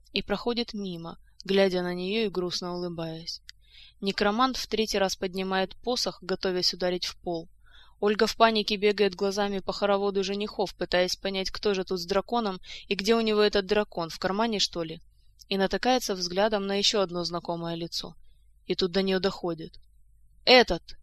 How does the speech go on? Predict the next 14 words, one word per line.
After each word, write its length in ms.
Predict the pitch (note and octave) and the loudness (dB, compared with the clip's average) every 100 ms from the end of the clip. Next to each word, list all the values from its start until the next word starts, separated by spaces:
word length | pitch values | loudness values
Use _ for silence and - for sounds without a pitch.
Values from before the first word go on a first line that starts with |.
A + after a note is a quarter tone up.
| - | -10
кричит 380 | F#3 F3+ F#3 | -4 -2 -2
она, 200 | F3+ F3 | -2 -2
указывая 540 | E3+ - F3 E3+ E3+ E3+ | -2 -2 -2 -2 -6 -6
на 120 | E3+ | -6
него. 360 | F3 E3 E3 E3+ - - - | -8 -10 -12 -16 -20 -20 0
«Я 140 | G#3 | 4
выбираю 500 | A3 A#3 B3 B3+ B3 | 6 8 10 8 6
его!» 460 | A3 B3+ A#3+ E3+ E3+ - - - - _ _ _ - - - - | 2 2 4 4 2 -14 -20 -20 -20 _ _ _ -20 -20 -20 -10
Он 160 | - G#3+ | -4 -2
точно 360 | A#3 C4 B3 A3+ | 2 2 2 0
такой, 300 | A#3 A#3 A3 | 0 0 0
как 180 | G3+ | 0
на 120 | G#3+ G3+ | -2 -4
портрете, 680 | G#3 G#3+ G3+ F3 D#3+ - | -4 -4 -2 -4 -6 -12